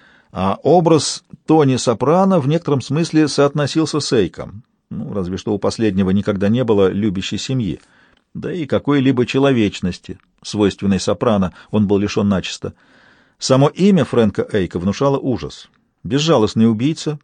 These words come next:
на счету которого было множество человеческих жизней, и ни в одном из преступлений он не раскаялся.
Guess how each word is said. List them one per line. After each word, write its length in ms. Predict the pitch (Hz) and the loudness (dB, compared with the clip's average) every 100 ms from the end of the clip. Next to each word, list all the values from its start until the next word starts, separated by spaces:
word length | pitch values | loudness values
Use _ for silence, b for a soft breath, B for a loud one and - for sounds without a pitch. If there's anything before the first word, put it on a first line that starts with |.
| - | -4
на 120 | 107 | -2
счету 300 | 104 - 151 | -2 -4 -4
которого 420 | 135 110 131 120 | -2 0 0 0
было 220 | 104 120 113 | 0 2 2
множество 580 | 123 143 113 - 87 | 2 2 0 -4 -8
человеческих 600 | 82 110 110 113 - 107 | -4 -2 -2 -4 -6 -6
жизней, 480 | 92 143 143 127 107 _ _ _ - | -2 -2 0 0 -2 _ _ _ 2
и 140 | 147 | 4
ни 140 | 175 | 6
в 80 | 175 | 4
одном 420 | 175 143 131 98 | 2 2 0 0
из 100 | 92 | -2
преступлений 640 | - 110 - 120 165 185 147 | -4 -6 -6 -6 -2 0 0
он 200 | 131 143 | -2 0
не 80 | 127 | 0
раскаялся. 640 | 98 - 80 71 - 92 | 0 -2 -4 -4 -10 -18